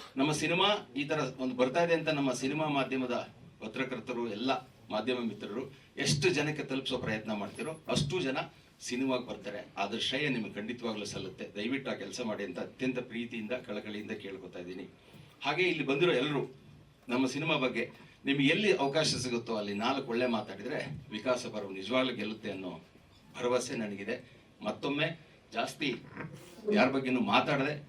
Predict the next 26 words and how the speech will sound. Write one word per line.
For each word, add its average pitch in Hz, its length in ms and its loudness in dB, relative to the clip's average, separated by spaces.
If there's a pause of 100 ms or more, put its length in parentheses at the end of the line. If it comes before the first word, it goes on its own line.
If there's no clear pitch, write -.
(120)
ನಮ್ಮ 120 160 2
ಇಡೀ 160 340 4
ತಂಡದಲ್ಲಿ 127 400 4
ಒಬ್ಬೊಬ್ಬರ 131 280 2
ಹೆಸರು 123 280 -2
ತಗೋತಾ 123 240 2
ಹೋದ್ರೆ 110 180 2
ಲೇಟ್ 123 200 4
ಆಗುತ್ತೆ, 120 300 -2
ಅಣ್ಣ - 380 -2
ಬೈತಿದ್ದಾರೆ 117 400 -2
ನಂಗೆ 101 120 0
ಇಲ್ಲಿ 92 100 -6
ಪಕ್ಕದಲ್ಲಿ. 110 420 -2 (580)
ಹಾಗಾಗಿ 135 380 2
ನಮ್ಮ 139 260 4
ಸಿನಿಮಾದಲ್ಲಿ 151 680 4 (400)
ಮೊದಲನೇ 131 340 0
ಕತೆ 143 400 -2
ಬರೆಯೋಕೆ 135 260 0
ಶುರು 120 180 -4
ಮಾಡೋದ್ರಿಂದ 113 400 -2 (720)
ಎಲ್ಲ 147 440 4
ತಾಂತ್ರಿಕ 127 600 -2
ವರ್ಗ 117 280 0 (640)
ಮತ್ತೆ 110 440 -6